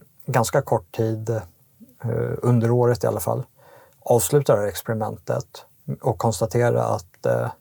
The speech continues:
där de konstaterade att, eh, schimpansen hade inte gjort en minsta antydan till att, eh,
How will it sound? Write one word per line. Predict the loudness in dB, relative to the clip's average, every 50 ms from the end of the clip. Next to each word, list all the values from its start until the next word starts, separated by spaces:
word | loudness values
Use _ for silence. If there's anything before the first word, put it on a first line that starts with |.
| _ _ _ _ _
där | 2 4 4
de | 4 4
konstaterade | 0 -2 -2 -2 -2 0 2 4 4 4 2 0 -2 -2 -2
att, | -2 -4 -4 -4 -2 0
eh, | 0 0 -2 -6 -20 -20 -20 -20 -20 -20 _ -12
schimpansen | -4 0 0 2 4 4 2 2 0 0 -2 -2 0
hade | 0 -2 0 -2 -2
inte | -4 -2 -2 0 0 -2 -4 -8 _ _ _ _ _
gjort | -4 -2 -2 -2 -2 -4 -12 -14 -6 0
en | 0 2 2 2 -2 -4 -4 -6 -8 _
minsta | -2 -2 -2 -2 -4 -6 -6 -4 -2 0 0 0 -2 -4 -8 _ _ _ -2
antydan | 0 0 0 0 -2 -2 0 0 0 2 0 -2 -2 -2 -6 -8 -10 _ -4
till | -2 -2 0 0 0
att, | -2 -4 -6 -10 _ _ -2
eh, | 0 0 0 -2 -4